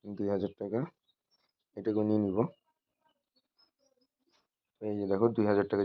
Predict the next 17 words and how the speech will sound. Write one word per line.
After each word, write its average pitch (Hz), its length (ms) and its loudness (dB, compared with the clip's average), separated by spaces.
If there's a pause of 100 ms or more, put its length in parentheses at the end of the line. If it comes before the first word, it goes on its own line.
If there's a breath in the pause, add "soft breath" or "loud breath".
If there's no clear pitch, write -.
জিতে 98 220 -2
গেলাম। 95 180 2 (1300)
তো 127 60 0 (200)
গেমটা 127 380 4
আসলে 131 240 4
খুবই 120 180 6 (100)
সিম্পল, 110 300 2 (1000)
আমরা 104 360 2
হচ্ছে 107 180 2 (100)
এইভাবে 110 260 6 (100)
কিন্তু, 107 260 -4 (1200)
আহ, 101 500 -4 (380)
গুণ 110 180 0 (180)
বাড়াতে 104 280 6 (100)
বাড়াতে 104 280 6
কিন্তু 107 140 0 (100)
বত্রিশ 104 460 -6